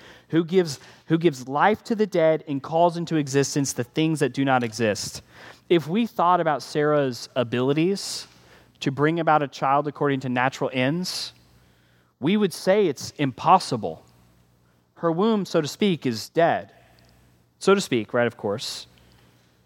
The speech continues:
meaning that no life grows there. And that's the point. God used what was typologically dead, a, a, a barren womb, to bring forth life, a promised child, to teach us that deliverance is God's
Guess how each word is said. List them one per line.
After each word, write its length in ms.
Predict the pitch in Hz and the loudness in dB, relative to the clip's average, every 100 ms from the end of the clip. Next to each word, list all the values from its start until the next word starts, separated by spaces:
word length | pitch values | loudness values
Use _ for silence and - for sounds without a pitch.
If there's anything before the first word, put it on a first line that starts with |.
| _ _ _ - | _ _ _ -2
meaning 300 | 165 175 156 | 0 2 0
that 180 | 151 | 0
no 180 | 147 160 | 0 0
life 440 | 165 165 160 - - | 2 2 0 -8 -8
grows 380 | 151 175 202 - | 0 2 0 -2
there. 320 | 110 98 85 - _ _ _ - | -4 -4 -4 -12 _ _ _ -6
And 100 | 135 | 0
that's 220 | 180 185 | 0 0
the 140 | - | -4
point. 420 | 139 - 214 131 - _ _ - - _ _ _ - | -6 0 0 0 -6 _ _ -20 -20 _ _ _ -2
God 320 | 147 202 170 | 2 2 2
used 360 | 180 220 196 | 0 0 0
what 140 | 180 180 | -2 2
was 220 | 160 - | 0 0
typologically 920 | - 196 180 160 170 185 170 - 160 | -4 -4 0 2 2 2 -2 -4 -2
dead, 400 | 147 160 123 107 - | 2 2 2 -2 0
a, 140 | 135 127 - | 0 0 -4
a, 280 | 135 127 120 - | 0 0 0 -2
a 80 | |
barren 440 | 123 143 180 196 170 | -2 0 2 0 0
womb, 440 | 165 156 110 170 - _ - - _ | 0 0 0 -6 -8 _ -20 -20 _
to 120 | - | -4
bring 280 | 147 180 208 | 0 2 2
forth 260 | - 180 156 | 2 2 2
life, 440 | 151 190 165 151 | 0 2 0 -4
a 80 | - | -10
promised 400 | - 170 175 160 | -2 2 2 0
child, 280 | - 170 156 | 0 2 2
to 60 | 135 | -2
teach 440 | - 208 226 - | -2 0 0 0
us 340 | 120 127 - - - - _ | 0 0 -4 -14 -20 -20 _
that 240 | - 160 135 | 2 2 2
deliverance 960 | 156 147 202 220 160 135 160 - - - - _ | 0 2 2 2 0 -2 -2 -6 -10 -12 -20 _
is 300 | 196 226 220 | 0 0 0
God's 340 | - 185 175 | -2 0 2